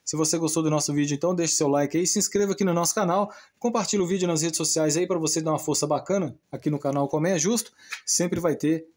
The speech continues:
vídeo novo pra você acompanhar com a gente aqui no nosso canal.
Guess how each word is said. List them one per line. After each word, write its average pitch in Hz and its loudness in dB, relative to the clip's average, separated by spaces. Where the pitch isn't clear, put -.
vídeo 147 -2
novo 143 -2
pra 156 2
você 147 0
acompanhar 151 0
com 170 0
a 147 2
gente 143 -2
aqui 165 -2
no 151 2
nosso 156 2
canal. 120 -2